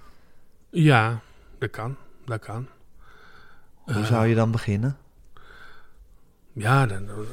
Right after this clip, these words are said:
Speaker 1: je bedoelt als Randy Crawford?
Speaker 2: Ja,
Speaker 1: Ja.
Speaker 2: als je, als je, als je, als je, als je denkt:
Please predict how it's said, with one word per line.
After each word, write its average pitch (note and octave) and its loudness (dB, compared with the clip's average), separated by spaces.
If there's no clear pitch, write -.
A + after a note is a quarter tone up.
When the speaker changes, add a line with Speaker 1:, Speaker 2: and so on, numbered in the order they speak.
Speaker 1:
je D3+ -8
bedoelt C#3 0
als C#3 0
Randy C#3 4
Crawford? E3+ -2
Speaker 2:
Ja, A2 2
Speaker 1:
Ja. B2 0
Speaker 2:
als - -2
je, C#3 0
als C3+ 2
je, D3+ 2
als C3 0
je, - -2
als C#3 -2
je, A#2+ 0
als C3 0
je C3+ -6
denkt: C3+ 2